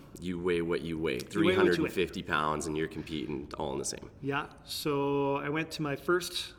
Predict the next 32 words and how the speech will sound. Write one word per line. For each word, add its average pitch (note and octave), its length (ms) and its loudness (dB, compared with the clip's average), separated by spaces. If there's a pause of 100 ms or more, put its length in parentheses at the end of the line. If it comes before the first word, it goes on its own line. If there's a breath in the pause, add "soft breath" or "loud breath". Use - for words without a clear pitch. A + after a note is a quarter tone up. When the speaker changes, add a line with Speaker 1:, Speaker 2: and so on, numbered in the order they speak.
(140)
Speaker 2:
national C#3+ 880 -2
qualifier C#3+ 800 -2 (120)
at, C#3 380 -8
uh, C3 340 -6
at C#3 60 -6
a C3 40 -6
body C3+ 260 -4
weight C3+ 160 0
of B2+ 80 -4
two D3 180 -4
oh C#3 60 -6
five, C#3+ 500 -8 (600 loud breath)
and, C3 420 -6
uh, C3 600 -6
and C3+ 160 -4
I C3 40 -4
placed - 460 -4
sixth - 500 -6 (220)
at, C#3 140 -8 (160)
at C3+ 140 -10
that D3+ 260 0
one D3+ 200 -2
out C#3 140 -2
of, C3+ 180 -4
out C3+ 100 -8
of B2 80 -8
twelve C#3+ 340 -4
that D3+ 120 -4
were D3 140 -4
in C#3 80 -2
the C#3 60 -6
field. D#3+ 380 -4